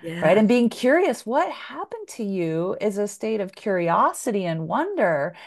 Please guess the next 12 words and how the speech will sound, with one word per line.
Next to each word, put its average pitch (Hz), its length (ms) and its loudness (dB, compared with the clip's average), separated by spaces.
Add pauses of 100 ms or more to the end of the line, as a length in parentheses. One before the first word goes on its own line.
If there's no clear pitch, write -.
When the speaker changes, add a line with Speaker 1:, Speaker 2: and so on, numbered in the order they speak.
(140)
Speaker 1:
as 190 140 -2
opposed 196 320 -2
to 190 80 0
blame. 170 680 0
"What 165 140 -4
did 165 180 -2
you 175 480 0
do? 214 360 2
What's - 260 -2
wrong 180 420 0
with 156 240 -4
you?" 202 600 -8